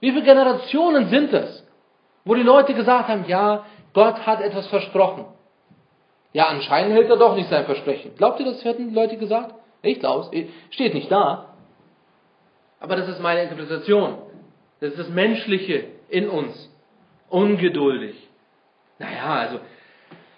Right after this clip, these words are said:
also ich habe ja schon mal gehört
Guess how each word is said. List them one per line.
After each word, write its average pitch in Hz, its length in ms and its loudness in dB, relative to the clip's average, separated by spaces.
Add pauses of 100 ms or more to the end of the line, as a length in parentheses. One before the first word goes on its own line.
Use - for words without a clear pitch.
(840)
also - 180 -8
ich - 200 -10
habe 185 160 -2
ja 170 80 0
schon 180 160 -4
mal 156 160 2
gehört 147 560 0